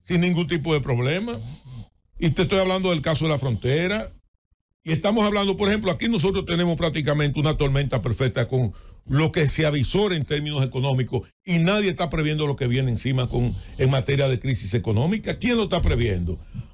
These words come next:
Ah, pero ahorita cuando venga la crisis, nos caiga la crisis encima, entonces no podemos criticar políticas públicas en materia de po-, de, de, de políticas económicas, porque entonces estamos politizando la economía.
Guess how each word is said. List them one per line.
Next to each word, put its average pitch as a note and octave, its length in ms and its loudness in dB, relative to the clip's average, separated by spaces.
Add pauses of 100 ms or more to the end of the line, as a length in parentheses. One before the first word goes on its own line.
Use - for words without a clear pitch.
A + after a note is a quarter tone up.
(140)
Ah, G3+ 220 0
pero E3+ 140 4
ahorita F#3 340 0
cuando G#3 260 2
venga A3 240 0
la G3 120 0
crisis, F#3 360 0
nos D#3 100 0
caiga F#3+ 260 0
la F#3 120 0
crisis F#3 220 -4
encima, F#3+ 540 0 (480)
entonces G3 420 0
no G3+ 140 0
podemos G#3+ 540 0 (400)
criticar A3 840 0 (260)
políticas F3+ 520 0
públicas A3+ 360 0
en F#3 60 0
materia G3 540 2 (260)
de D#3 160 2
po-, G3 180 0
de, E3 300 2
de, D#3+ 320 2
de D3 540 2 (320)
políticas F#3 560 0
económicas, A3 800 -2 (840)
porque F#3 260 0
entonces G3+ 760 0
estamos G3+ 420 0
politizando F3+ 800 0
la D#3 60 0
economía. E3 600 0